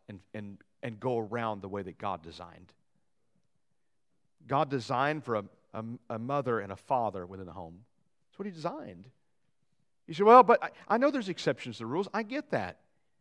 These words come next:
And when they're not there, it causes problems.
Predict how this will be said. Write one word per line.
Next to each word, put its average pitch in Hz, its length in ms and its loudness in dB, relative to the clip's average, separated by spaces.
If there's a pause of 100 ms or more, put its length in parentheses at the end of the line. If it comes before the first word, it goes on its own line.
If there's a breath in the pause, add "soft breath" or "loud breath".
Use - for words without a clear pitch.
(680)
And 180 140 0
when 185 100 0
they're 170 140 0
not 208 300 2
there, 247 260 2
it - 1200 -20
causes 185 300 -12
problems. - 540 -14